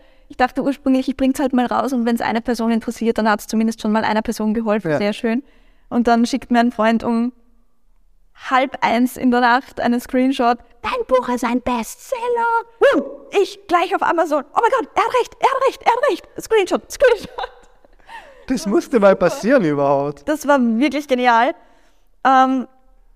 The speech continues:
Speaker 1: und zu meinem Programm, zum Mentorenprogramm. Also es ist so, ich habe gerade ein Programm entwickelt oder entwickle es gerade. Es wird auch gerade, ähm, getestet tatsächlich, das Menschen dabei unterstützen soll, innerhalb von sechs Monaten herauszufinden, wer sie sind,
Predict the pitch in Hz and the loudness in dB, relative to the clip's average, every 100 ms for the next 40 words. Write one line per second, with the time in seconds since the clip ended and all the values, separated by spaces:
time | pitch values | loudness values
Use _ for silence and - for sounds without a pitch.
0 | _ _ _ - 254 254 262 254 - - | _ _ _ 2 4 4 4 0 -6 -10
1 | 240 - 277 269 254 262 269 269 226 208 | -12 -4 0 4 4 4 0 -2 0 2
2 | 285 254 - 220 233 220 247 247 214 196 | 2 0 0 -2 0 2 2 0 -4 -2
3 | 196 202 - 247 247 254 247 233 269 277 | -2 -4 -4 -4 -4 -8 -6 -2 0 0
4 | - 247 - _ _ _ - 240 220 233 | -4 -10 -12 _ _ _ -4 0 0 0
5 | 226 196 202 220 - 202 196 - 220 220 | 2 2 2 0 0 -2 -2 -4 -2 0
6 | 214 240 226 220 208 196 214 262 311 240 | 0 -2 -2 -2 0 -2 -2 -2 0 -2
7 | 254 - 233 208 208 214 214 214 220 - | -2 -2 0 2 2 0 -2 -4 -2 -4
8 | 202 202 208 - _ - 185 185 185 233 | -4 -4 -6 -8 _ -4 -2 -2 -4 -4
9 | 254 240 - 277 262 - 240 - 226 240 | -2 -2 0 -4 -4 -4 -4 -2 -2 -2
10 | - _ _ _ _ _ _ _ _ - | -10 _ _ _ _ _ _ _ _ -2
11 | 226 226 - - 240 233 247 220 214 214 | 2 2 -2 -8 -2 -2 0 2 2 2
12 | 208 226 226 233 214 202 - - 220 196 | 0 -4 -4 -4 0 0 0 -2 -2 -2
13 | - 190 185 - 196 190 208 196 196 - | -2 -6 -6 -4 -4 -2 -2 -2 -2 -6
14 | 214 196 - 180 - - 226 254 302 - | -4 -4 -4 -6 -6 -6 -6 -2 -2 -4